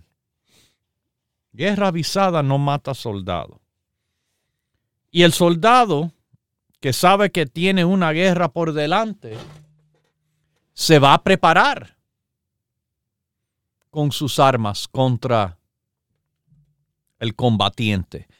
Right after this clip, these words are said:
Aquí estamos combatiendo los virus, hongos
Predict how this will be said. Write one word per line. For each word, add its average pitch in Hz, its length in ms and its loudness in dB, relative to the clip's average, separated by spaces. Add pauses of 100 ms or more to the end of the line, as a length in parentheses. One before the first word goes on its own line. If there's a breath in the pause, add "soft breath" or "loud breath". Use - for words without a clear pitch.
(160)
Aquí 180 400 -2
estamos 208 460 0
combatiendo 170 1040 2 (2250)
los 113 240 0
virus, 117 500 -2
hongos 135 1120 -10